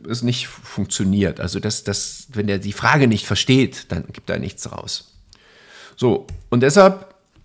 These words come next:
haben wir hier das Problem Temperature null und hier die passenden Fragen stellen. Ich habe da so ein bisschen experimentiert und habe gesagt, du bist Strategieexperte, welche Informationen kannst du zu diesem Thema?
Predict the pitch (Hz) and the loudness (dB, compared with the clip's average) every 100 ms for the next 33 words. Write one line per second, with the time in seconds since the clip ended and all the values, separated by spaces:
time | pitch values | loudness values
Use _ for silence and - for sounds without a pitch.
0 | _ _ _ _ _ _ - 147 156 147 | _ _ _ _ _ _ -4 0 2 4
1 | 139 - 139 131 131 123 123 113 110 95 | 2 0 -4 0 2 2 0 -2 -2 -4
2 | - 85 101 135 190 208 - - 113 120 | -4 0 2 4 2 0 -12 -8 -6 -4
3 | 120 113 110 - 101 92 - 80 87 - | -4 -4 -4 -4 -4 -2 -2 -4 -6 -12
4 | - - - _ _ - _ _ - 160 | -14 -16 -20 _ _ -20 _ _ 2 2
5 | 196 208 175 160 190 - - 160 - 147 | 6 6 4 2 4 2 2 -4 -2 0
6 | 131 120 110 113 - 156 202 151 147 - | 2 2 2 0 0 0 2 0 -2 -2
7 | 123 135 - - 123 135 - 117 107 104 | 0 0 0 -8 -4 -4 -2 -4 -4 -2
8 | 190 185 - 165 160 160 117 117 147 - | -2 -2 -4 -2 -2 -2 -2 -2 -2 -4
9 | 120 120 107 98 - 123 175 170 160 120 | -2 -2 -2 -2 -2 -2 0 -2 -2 -2
10 | 120 - 107 - 98 104 104 85 151 | -2 -4 -8 -6 -8 -6 -6 -4 -2